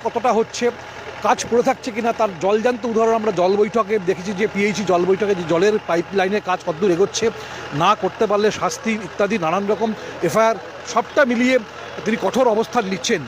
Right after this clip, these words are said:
ফলে এরকমভাবে গোটা রাজ্য জুড়ে পাহাড় থেকে সাগর তার চোখ রয়েছে, তার নজরদারি রয়েছে এবং তিনি উন্নয়নের কাজে এতটুকু সময় বা এতটুকু বাড়তি কোনো কিছু করতে রাজি নন, কিন্তু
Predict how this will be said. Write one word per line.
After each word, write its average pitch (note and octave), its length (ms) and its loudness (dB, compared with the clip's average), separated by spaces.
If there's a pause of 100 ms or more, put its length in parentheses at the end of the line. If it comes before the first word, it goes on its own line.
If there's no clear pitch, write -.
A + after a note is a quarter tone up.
(260)
ফলে B3 140 4
এরকমভাবে B3 420 2
গোটা G#3 300 2
রাজ্য F3+ 320 0
জুড়ে G3 260 2
পাহাড় F#3 300 2
থেকে A3+ 160 0
সাগর G3 380 0
তার F#3 120 2 (100)
চোখ F3+ 200 0
রয়েছে, G3+ 240 2
তার F3 140 0
নজরদারি F3 420 0
রয়েছে G3+ 340 2 (360)
এবং A#3 260 0
তিনি B3+ 180 2 (280)
উন্নয়নের D4+ 500 6
কাজে F#3 300 0 (360)
এতটুকু D4 520 2
সময় A#3+ 380 2
বা A#3 120 2
এতটুকু A3 480 -4
বাড়তি F#3 320 0
কোনো G#3+ 180 -2
কিছু G3+ 240 -4 (100)
করতে G#3+ 220 0
রাজি F3+ 200 0
নন, A3 220 0
কিন্তু G#3+ 200 -2